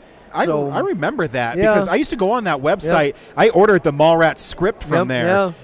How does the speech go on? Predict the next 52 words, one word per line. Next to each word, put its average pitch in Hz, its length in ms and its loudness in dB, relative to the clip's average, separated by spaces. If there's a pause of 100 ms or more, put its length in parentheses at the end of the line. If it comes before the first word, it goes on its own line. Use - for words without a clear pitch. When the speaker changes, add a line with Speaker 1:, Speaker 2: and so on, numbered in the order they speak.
(140)
Speaker 1:
And 147 560 0
because 185 280 0
that's 208 260 2
my 196 220 0
first 170 280 -4
introduction 151 520 -4
to 147 240 -2
the 127 100 -6
View 147 160 -4
Askew 143 200 -6
universe 139 420 -6
was 147 80 0
Speaker 2:
Yeah. 147 160 0
Speaker 1:
Mallrats. 131 680 -4
Speaker 2:
Yeah, 139 120 -4
man. 135 360 -8
Speaker 1:
And, 170 220 0 (120)
you 202 120 -2
know, 190 100 6
at 175 140 0
that 208 240 2
time, 165 280 -4
it, 175 120 -6 (320)
it 180 80 2
was 202 140 0
kind 190 160 -2
of 135 60 -6
like 147 180 -2
the 143 80 -8
taboo 143 500 -4
movie. 127 320 -10
You 127 160 -10
said, 123 220 -6 (120)
Speaker 2:
<laughs> - 140 -10
Speaker 1:
"Hey, 185 200 4
look 160 200 0
at 165 40 -6
this 147 140 -2
V 170 160 -2
H 165 240 -2
S," 170 260 0
and 139 140 -2 (220)
they 180 100 -4
talk 185 300 0
about 156 260 0
stink 190 340 -6
palm 143 440 -2
and 127 140 -2
Speaker 2:
Yeah, 175 160 2
and 156 120 -4
gerbils 170 460 2
Speaker 1:
and 180 80 2